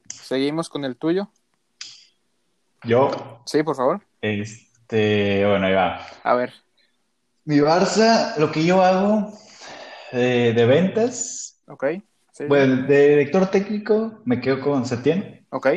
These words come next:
Speaker 2: Si se puede, si se puede, con, cambiaría con Ten Hag, pero yo creo que lo veo muy imposible, entonces
Speaker 1: Se
Speaker 2: me
Speaker 1: ve
Speaker 2: quedo con
Speaker 1: difícil.
Speaker 2: Setién. Apos-,
Speaker 1: Ok.
Speaker 2: apo-, apostaría con Setién.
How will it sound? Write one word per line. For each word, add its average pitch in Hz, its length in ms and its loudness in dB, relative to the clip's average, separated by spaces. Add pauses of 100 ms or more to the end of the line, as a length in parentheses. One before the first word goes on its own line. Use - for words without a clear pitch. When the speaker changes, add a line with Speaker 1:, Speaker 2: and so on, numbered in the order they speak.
(160)
Speaker 2:
Si 123 140 -6
se 131 80 0
puede, 160 640 -2
si - 120 -12
se 117 100 -4
puede, 131 320 0
con, 113 360 -8 (480)
cambiaría 104 400 2
con 117 160 -2
Ten 110 240 0
Hag, 156 300 -2
pero 98 240 0
yo 92 140 -4
creo 104 140 -6
que 95 40 -6
lo 92 120 0
veo 95 100 0
muy 101 160 0
imposible, 107 440 -4
entonces 107 280 -2
Speaker 1:
Se 135 40 -2
Speaker 2:
me 135 60 0
Speaker 1:
ve 135 60 -2
Speaker 2:
quedo 131 80 -8
con 104 80 -4
Speaker 1:
difícil. - 120 -10
Speaker 2:
Setién. 165 200 -4 (100)
Apos-, - 140 -10 (180)
Speaker 1:
Ok. 151 60 -20 (540)
Speaker 2:
apo-, - 340 -16
apostaría 104 480 -8
con 110 260 -2
Setién. 151 400 -6